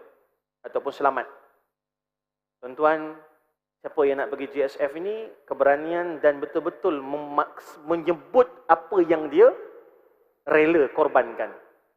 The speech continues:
Saya fikir nak sign tak sign, malu saya. Kenapa saya malu? Konon ustaz, konon penceramah, konon pendakwah. Fikir-fikir tu.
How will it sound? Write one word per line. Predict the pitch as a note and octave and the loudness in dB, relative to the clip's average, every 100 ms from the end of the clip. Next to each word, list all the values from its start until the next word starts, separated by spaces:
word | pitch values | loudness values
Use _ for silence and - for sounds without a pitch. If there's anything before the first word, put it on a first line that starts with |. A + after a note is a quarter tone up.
| _ | _
Saya | C#3 C3 | -6 -6
fikir | D3 C3+ C#3+ C#3+ C#3+ C#3+ | -8 -10 -8 -6 -6 -6
nak | C#3+ - | -8 -4
sign | C#3+ C3 C3 | -4 -4 -4
tak | - | -4
sign, | C#3 C3 B2+ - _ _ _ | -4 -4 -6 -16 _ _ _
malu | D3+ D#3 E3+ F3+ F3 F3 E3+ | 4 4 4 4 6 4 4
saya. | D3+ B2+ G#2+ - - - - | 6 4 2 -4 -16 -20 -4
Kenapa | C#3 D#3+ | 0 2
saya | D#3+ | 2
malu? | E3 F3+ D3+ - - _ _ _ _ _ - | 2 2 -2 -10 -20 _ _ _ _ _ 0
Konon | D3 D3+ D3+ D3+ | 2 4 0 0
ustaz, | D3+ - - C#3+ C#3 - - D3 | -6 0 6 6 4 -2 -2 2
konon | D3 D3+ D3 | 4 2 0
penceramah, | D3+ D3+ D3+ D#3 D#3 D#3 C#3 - - | -2 4 6 6 8 6 6 2 -4
konon | - D3+ D#3 D3+ | 4 6 6 0
pendakwah. | D3+ D3+ D3 - D3+ D3+ C#3+ - - - - - _ _ _ _ _ _ _ _ _ _ | -2 4 4 6 8 10 10 4 -16 -20 -20 -20 _ _ _ _ _ _ _ _ _ _
Fikir-fikir | D#3+ - - F#3 A3+ B3 | _ -6 -6 -8 -2 2
tu. | C4 | 2